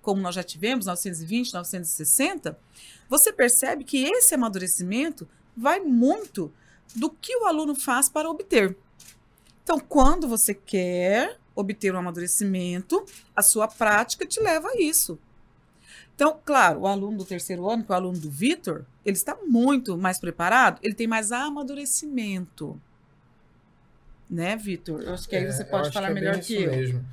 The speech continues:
Speaker 2: Até anotei a palavra aqui que eu acho importante nessa preparação pra, pra enfrentar a redação, né, que vale mil, né? É, acho que é disciplina, né, Nubia?
Speaker 1: Uhum.
Speaker 2: A disciplina é fundamental, a
Speaker 1: Sim.
Speaker 2: disciplina e o foco. Eu acho que quando o aluno,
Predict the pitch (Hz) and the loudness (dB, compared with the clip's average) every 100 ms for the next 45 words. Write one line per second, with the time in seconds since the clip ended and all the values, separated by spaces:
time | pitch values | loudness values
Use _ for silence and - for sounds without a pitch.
0 | - - - 156 170 156 151 135 127 120 | -18 -20 -6 -4 -4 -2 -2 -2 -2 0
1 | 120 113 110 113 113 110 - - - - | 0 -2 -8 -10 -12 -10 -12 -12 -14 -10
2 | 131 131 - - _ _ - 120 - - | -8 -8 -14 -18 _ _ -12 -10 -8 -8
3 | 117 117 107 - 120 117 - 107 104 98 | -6 -4 -4 -6 -8 -10 -10 -10 -10 -12
4 | 95 _ - - _ 117 110 104 107 110 | -14 _ -20 -20 _ -10 -8 -8 -10 -12
5 | - 107 104 107 104 101 95 - 127 127 | -12 -12 -10 -10 -10 -10 -12 -10 -4 -2
6 | 117 113 117 - 110 107 98 110 127 104 | -2 -4 -8 -12 -12 -10 -10 -8 -8 -8
7 | 110 120 _ - - - _ 123 117 120 | -12 -16 _ -20 -20 -20 _ -4 -2 -4
8 | - 131 127 185 - 147 135 127 123 113 | -4 -4 -4 -6 -8 -6 -2 -2 -2 -6
9 | 104 98 98 185 190 165 170 226 113 - | -10 -14 -14 -8 -8 -8 -8 -6 -6 -8
10 | 123 127 143 139 127 123 120 117 117 110 | -10 -8 -6 -6 -6 -6 -6 -8 -8 -4
11 | 117 247 123 131 143 143 - 120 107 - | -2 -2 -4 -6 -6 -8 -6 -2 -2 -6
12 | - _ _ - - - - 120 123 - | -14 _ _ -20 -20 -12 -2 -2 -2 -6
13 | 135 127 123 135 156 175 160 139 117 113 | -8 -8 -4 -4 -2 -2 -2 -2 -2 -8
14 | 110 | -10